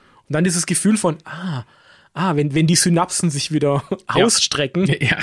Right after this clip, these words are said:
Speaker 2: genau.
Speaker 1: und wieder Verbindungen schaffen, die du seit dreißig Jahren nicht mehr gemacht hast.“
Speaker 2: <laughs> Es war auch eine Serie, die hab ich nicht regelmäßig geguckt. Immer so
Speaker 1: Mhm.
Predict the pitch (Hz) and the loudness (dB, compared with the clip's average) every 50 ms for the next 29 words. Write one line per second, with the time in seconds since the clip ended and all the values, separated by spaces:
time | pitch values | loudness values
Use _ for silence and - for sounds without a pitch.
0 | - - - - 147 135 - 214 202 175 185 170 - 196 175 - 202 220 240 220 | -4 -2 -2 0 0 0 2 2 4 4 4 2 2 0 0 0 0 0 2 4
1 | 190 175 170 165 - 180 160 143 - 180 170 180 165 165 165 156 151 151 _ _ | 4 4 4 2 2 2 0 0 0 0 0 2 2 2 2 2 0 -2 _ _
2 | - 143 143 156 190 208 - 202 170 - 156 139 156 185 180 165 151 151 151 147 | -4 0 0 0 0 0 -4 -6 -4 -2 0 2 2 2 0 -2 -2 -2 -2 -2
3 | 143 - 147 147 151 151 - - 143 135 - - - - _ _ - - - - | -2 -2 -2 -2 -4 -2 -4 -6 -6 -4 -4 -6 -6 -6 _ _ -18 -16 -16 -14
4 | - - - - 147 165 196 - - 165 143 135 139 147 170 175 147 127 143 147 | -14 -8 -2 0 2 2 2 0 -2 -2 -2 0 2 2 2 2 0 0 -2 -4
5 | 143 - - 147 135 135 131 120 - - 151 170 190 156 113 104 95 98 104 - | -2 -2 -2 -2 0 -2 -2 -4 -2 -2 0 2 2 2 2 0 0 -4 -8 -12
6 | - 117 107 - 156 165 - 143 143 151 147 147 143 143 143 143 143 | -12 -6 -4 -4 -4 -2 -2 -2 0 2 2 4 2 2 2 -2 -4